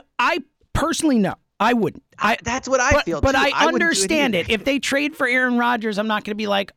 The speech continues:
Speaker 1: "Oh," I'll be like, "All right, let's go win a Super Bowl three years in a row," or whatever. You know, I'll, I'll, I'll be okay.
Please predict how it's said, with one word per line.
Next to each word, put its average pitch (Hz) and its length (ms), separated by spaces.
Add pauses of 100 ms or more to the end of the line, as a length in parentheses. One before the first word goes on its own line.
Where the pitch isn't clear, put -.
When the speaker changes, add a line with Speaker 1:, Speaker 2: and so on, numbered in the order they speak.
Speaker 1:
"Oh," 214 240
I'll 233 140
be 254 160
like, 240 180
"All 247 100
right, 220 160
let's 214 200
go 220 80
win 208 100
a 190 60
Super 190 200
Bowl 175 220
three 170 220
years 156 160
in 139 80
a - 20
row," 110 140
or 131 80
whatever. 196 260
You 214 80
know, 214 80
I'll, 233 240
I'll, 254 240
I'll 277 120
be 269 160
okay. 233 200